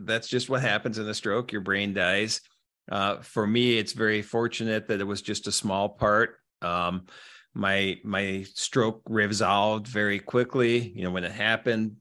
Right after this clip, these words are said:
I lost the ability to speak. I lost the ability to use my whole left side. It was just, you know, completely incoherent, but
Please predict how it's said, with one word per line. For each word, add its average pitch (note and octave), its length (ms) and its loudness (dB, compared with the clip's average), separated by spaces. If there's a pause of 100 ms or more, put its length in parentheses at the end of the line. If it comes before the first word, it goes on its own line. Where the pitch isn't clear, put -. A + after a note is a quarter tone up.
(180)
I F2+ 80 -2
lost G2 320 0
the A2 60 0
ability F#2 260 -4
to F2+ 60 -6
speak. B2+ 460 2
I G2 100 2
lost G2 300 -2
the G2+ 60 -10
ability G2 280 -2
to F2+ 100 -2
use F#2+ 300 -4
my F#2 140 -2
whole G2+ 240 -2
left F2 200 -2
side. A#2 480 2
It G2 60 -4
was F#2 180 -6
just, F#2 260 -8
you E2+ 80 -6
know, D#2 60 -6
completely F#2 560 -6
incoherent, B2+ 580 -2 (440)
but A#2 280 4